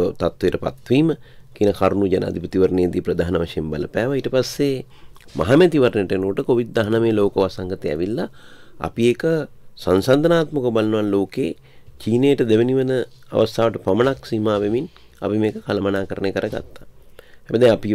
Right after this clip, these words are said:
අද වෙනකොට අපි දන්නවා කොවිඩ් දහනමය කියන එක, අ, යම් ප්‍රමාණයක් දුරකට පොකුරු හැටියට විවිධ ප්‍රදේශවල, අ, ඇති වෙන්න පටන් අරන් තිනවා. දැන් මේකත් එක්ක රජය විශාල, අ,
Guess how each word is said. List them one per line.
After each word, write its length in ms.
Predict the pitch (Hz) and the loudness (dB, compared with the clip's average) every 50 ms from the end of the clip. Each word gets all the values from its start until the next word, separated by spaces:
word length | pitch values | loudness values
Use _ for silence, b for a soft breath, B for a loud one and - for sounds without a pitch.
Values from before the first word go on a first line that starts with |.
| 92 - | 0 0
අද 160 | 65 90 90 | 0 2 2
වෙනකොට 300 | 98 101 95 92 90 87 | 4 4 2 2 0 0
අපි 160 | 92 80 - | -2 -2 -2
දන්නවා 300 | 80 87 85 85 113 135 | -4 -4 -2 0 0 -2
කොවිඩ් 300 | 131 - 113 113 110 104 | -2 -2 -2 -2 -2 -2
දහනමය 340 | - 92 90 95 98 98 98 | -2 -2 -2 -2 -2 -2 -4
කියන 260 | 90 - 90 90 90 | -4 -4 -6 -4 -4
එක, 160 | 90 87 - 135 | -4 -4 -2 -2
අ, 720 | 160 220 - - - - - - - - - - 85 85 85 - - - - - - - | -2 -2 -2 -8 -18 -20 -20 -20 -20 -18 -10 -4 -2 -2 0 -2 -2 -4 -4 -8 -8 -6
යම් 220 | 87 92 90 95 113 120 - - - - - | -4 -2 0 0 -2 -4 -6 -10 -14 -6 -2
ප්‍රමාණයක් 460 | 104 101 101 104 104 104 104 101 95 85 | 0 2 2 2 2 2 0 -2 -2 -4
දුරකට 480 | 76 92 90 95 92 - - 98 - - 170 196 180 147 - - - - - - - | -4 -2 0 0 -2 -2 -4 -4 0 2 2 4 2 2 -2 -8 -18 -20 -14 -6 -4
පොකුරු 320 | 92 - - 135 139 127 | -4 -2 0 0 0 0
හැටියට 380 | 117 107 92 90 87 92 - 123 139 | 0 0 0 0 -2 -2 0 0 0
විවිධ 260 | 131 107 101 101 117 110 | 0 -2 -2 -4 -6 -6
ප්‍රදේශවල, 560 | - 95 82 85 92 87 - 95 92 92 101 | -6 -6 -4 -2 -4 -4 -4 -4 -4 -4 -4
අ, 600 | 143 175 - - - - - - - - - - - - - - - - - - - - | -6 -8 -10 -14 -20 -20 -20 -20 -16 -10 -8 -6 -4 -4 -4 -4 -4 -4 -6 -6 -6 -6
ඇති 200 | - - - 104 | -6 -2 2 2
වෙන්න 160 | 92 92 110 | 2 2 2
පටන් 300 | 113 - - 95 92 85 | 0 0 0 0 0 0
අරන් 200 | 85 82 76 78 | 0 -2 -4 -4
තිනවා. 360 | - 80 78 76 76 76 - - - b b b b b b b b - | -4 -4 -4 -2 -2 -2 -4 -4 -8 b b b b b b b b 0
දැන් 100 | - 107 | 2 4
මේකත් 380 | 107 104 - - - - - | 4 4 2 0 -4 -2 -2
එක්ක 200 | 104 - - - - | -2 -2 0 0 0
රජය 380 | 127 110 92 92 85 120 131 147 143 | 2 2 2 0 2 2 4 4 4
විශාල, 400 | 117 - - 107 107 113 117 123 | 2 0 0 0 2 2 4 4
අ, 160 | 135 131 113 | 4 2 0